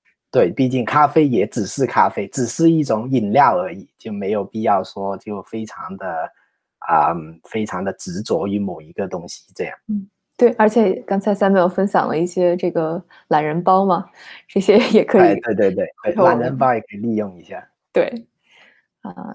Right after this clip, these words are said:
Speaker 2: 好的，还有，呃，又回到 Phils 的这个问题，他问，<laughs> 他问，他问为什么这个劲儿这么大，喝完三，三点都睡不着。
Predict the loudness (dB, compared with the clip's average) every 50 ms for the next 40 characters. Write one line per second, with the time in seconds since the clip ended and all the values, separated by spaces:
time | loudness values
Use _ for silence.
0 | -14 -8 -4 -4 -4 -2 -2 -4 -4 -4 -4 -2 -2 0 2 2 2 2 0 0
1 | -2 -4 -4 -2 -2 0 0 -2 0 0 0 0 2 0 0 0 -2 -2 -2 -2
2 | -4 -10 -8 -8 -6 -6 -6 -6 -8 -10 -6 -4 -4 -2 -2 -2 0 2 2 2
3 | 2 0 -2 0 0 2 4 4 6 6 6 6 4 2 -2 -6 -2 2 4 4
4 | 6 6 6 6 4 4 2 -2 -2 -2 0 0 2 2 2 0 0 -4 -8 _
5 | -16 -20 -18 -18 -18 -16 -4 0 2 2 2 2 0 0 2 2 2 2 0 -4
6 | -10 -12 -12 -8 -4 0 2 4 4 4 4 2 -2 -4 -4 -6 -6 -6 -8 -6
7 | -4 -4 -2 -2 -2 -4 -4 -4 -4 -4 -4 -4 -6 -8